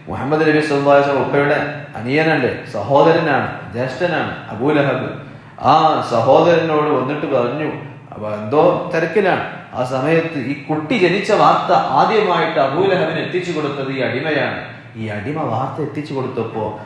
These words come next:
സന്തോഷത്താൽ പറഞ്ഞു, "അൻത ഹുർ, ഇന്ന് മുതൽ നീ സ്വതന്ത്രയാണ്." അടിമത്തത്തിൽ നിന്ന് മോചിപ്പിച്ച സന്തോഷം കാരണം കിതാബുകളിൽ കാണാൻ കഴിയും. അത് കാരണം നബി തങ്ങൾ പഠിപ്പിച്ചില്ലേ,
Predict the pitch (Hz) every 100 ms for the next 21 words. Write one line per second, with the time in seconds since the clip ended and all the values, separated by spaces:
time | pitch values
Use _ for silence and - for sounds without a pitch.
0 | - - 113 113 165 196 190 - 143 123
1 | 117 113 147 147 - 151 147 151 143 147
2 | 220 240 208 - - - - - 117 120
3 | 196 233 185 175 156 147 139 147 185 202
4 | 185 151 135 113 - 120 123 185 202 -
5 | 175 165 151 143 131 147 175 175 143 143
6 | 127 113 156 175 165 139 131 123 127 123
7 | - - - - - 104 131 156 165 160
8 | 139 127 131 151 143 131 131 131 127 -
9 | - - 139 220 196 165 147 139 131 120
10 | 165 175 156 143 139 185 175 151 123 -